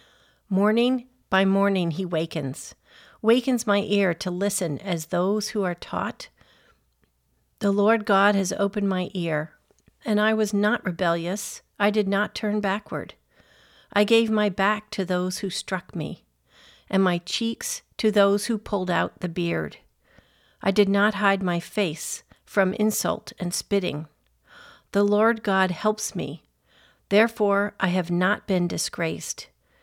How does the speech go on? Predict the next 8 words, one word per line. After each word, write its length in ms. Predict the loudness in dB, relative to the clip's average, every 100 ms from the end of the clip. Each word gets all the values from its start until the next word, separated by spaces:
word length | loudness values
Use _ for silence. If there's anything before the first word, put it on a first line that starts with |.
| _ _ 2
Therefore, 680 | 4 2 -2 0 2 0 0
I 140 | -2
have 200 | -2 -2
set 460 | -4 -2 -2 -2 -4
my 140 | -4
face 520 | -4 -4 -2 -2 -6
like 240 | -6 -6 -8
flint, 640 | -18 -4 -4 -4 -10